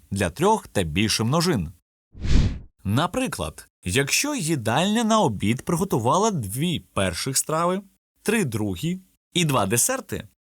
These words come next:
то всього із трьох страв їдальні можна запропонувати дванадцять різних наборів. Описаній ситуації відповідає діаграма, яку називають деревом. Отже, в комбінаториці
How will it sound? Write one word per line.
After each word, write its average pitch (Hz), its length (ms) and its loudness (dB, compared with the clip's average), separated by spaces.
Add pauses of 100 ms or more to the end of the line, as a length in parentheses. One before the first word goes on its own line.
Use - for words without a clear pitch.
(100)
то 131 120 4
всього 185 500 2
із 120 240 -2
трьох 160 300 -2
страв 117 340 -2
їдальні 233 580 -2
можна 185 460 0
запропонувати 202 840 -2
дванадцять 110 920 -2
різних 98 500 -2
наборів. 139 600 0 (540)
Описаній 135 600 0
ситуації 220 800 -2 (160)
відповідає 120 580 0
діаграма, 117 800 0 (140)
яку 95 380 0
називають 165 720 0 (120)
деревом. 98 680 -2 (1120)
Отже, 104 600 2 (520)
в - 120 -14
комбінаториці 135 1000 0